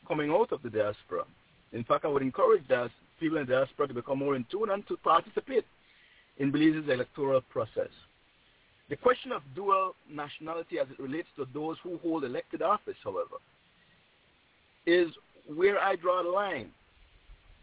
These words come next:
Because I do believe that this country deserves to have leaders who considers it to be the focus, the ultimate focus of their commitment and dedication, and not to have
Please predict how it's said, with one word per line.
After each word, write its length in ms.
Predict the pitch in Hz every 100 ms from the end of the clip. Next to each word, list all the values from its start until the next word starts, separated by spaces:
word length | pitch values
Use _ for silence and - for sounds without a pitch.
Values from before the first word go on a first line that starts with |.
| - _ _ _
Because 280 | 165 208 202
I 80 | 208
do 180 | 190 254
believe 420 | 202 190 185 131 -
that 140 | 143
this 100 | 190 -
country 240 | 196 202 165
deserves 540 | 151 170 202 143 - - _ _ _ _ _ -
to 80 | 135
have 320 | 160 160 156 _ _ _
leaders 540 | 123 151 233 165 113 113 - _ _ _ _ _ -
who 120 | 202
considers 720 | 180 151 - - 208 202 147
it 120 | 131 _ _ _ _ _ _ _ _ _ _
to 80 | 180
be 360 | 160 185 190 165 _ _ _ _ _ 156
the 80 | - -
focus, 360 | 240 226 160 -
the 120 | 160 _ _
ultimate 400 | 180 214 220 214 - -
focus 380 | 220 214 - 214 - _ _ _ _ _ -
of 160 | 143 135
their 140 | 147
commitment 540 | - 151 156 156 156 139
and 120 | 131
dedication, 540 | 120 - 123 110 101 90 _ _ _ _ _ _ -
and 140 | 156
not 200 | 180 226
to 80 | 214
have 260 | 175 180